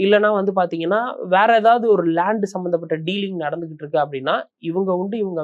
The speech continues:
வேலை உண்டுன்னு இருக்கணும். அந்த சமயத்துல இவங்க எதையும் போய் பண்ணிடக்கூடாது. அந்த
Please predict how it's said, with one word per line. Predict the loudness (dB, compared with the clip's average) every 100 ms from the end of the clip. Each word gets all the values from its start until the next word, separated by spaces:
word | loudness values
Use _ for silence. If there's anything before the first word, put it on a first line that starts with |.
| -2
வேலை | 0 -2
உண்டுன்னு | -4 -6 -6
இருக்கணும். | -6 -4 -4 _ _ _ -2
அந்த | 0 0 0 0
சமயத்துல | -2 -2 0 0
இவங்க | 0 -4 -4
எதையும் | -4 -2
போய் | -2 -4
பண்ணிடக்கூடாது. | -4 -6 -8 -8 -10 -12 _ _ _ _ -2
அந்த | 2